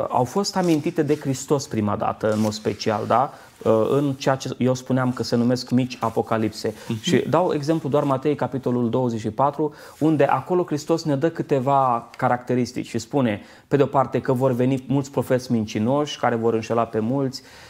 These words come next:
Speaker 1: credința celor mai mulți se va răci, uh, de asemenea, uh, vorbește despre, uh, cataclisme, uh, naturale, cu tremure de pământ, uh,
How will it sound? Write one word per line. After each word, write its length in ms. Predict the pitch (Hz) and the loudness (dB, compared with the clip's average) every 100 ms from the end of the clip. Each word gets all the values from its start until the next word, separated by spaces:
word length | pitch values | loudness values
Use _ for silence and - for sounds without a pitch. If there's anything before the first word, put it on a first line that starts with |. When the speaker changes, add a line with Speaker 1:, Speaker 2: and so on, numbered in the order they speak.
| - | -4
Speaker 1:
credința 460 | 131 127 139 135 123 | 0 2 0 2 0
celor 260 | - 123 | 2 0
mai 140 | 120 117 | 2 2
mulți 220 | 123 120 | 0 0
se 80 | 110 | 0
va 160 | 110 | 0
răci, 300 | 107 107 - | 0 -2 -2
uh, 1000 | 147 143 135 - - - - 110 110 107 101 | 0 0 -4 -12 -20 -10 0 2 2 2 2
de 100 | 127 | 2
asemenea, 840 | 127 - 143 135 131 123 110 120 - | 0 0 0 0 0 0 -2 -4 -4
uh, 200 | 117 113 | 2 2
vorbește 500 | 110 120 113 127 - | 2 0 0 -2 -2
despre, 600 | 117 120 - 123 117 113 - - | -2 -2 -2 2 2 2 -4 -2
uh, 120 | 117 110 | 0 0
cataclisme, 800 | 123 127 123 120 113 - 127 151 156 - | -2 -2 -2 0 -2 0 0 -2 -6 -4
uh, 80 | 107 | -2
naturale, 480 | 110 - 113 135 | -2 0 0 2
cu 120 | 131 113 | -2 -4
tremure 360 | 127 127 120 | 0 2 2
de 100 | 117 | 0
pământ, 560 | 110 113 120 123 113 | 0 0 2 2 0
uh, 60 | - | -2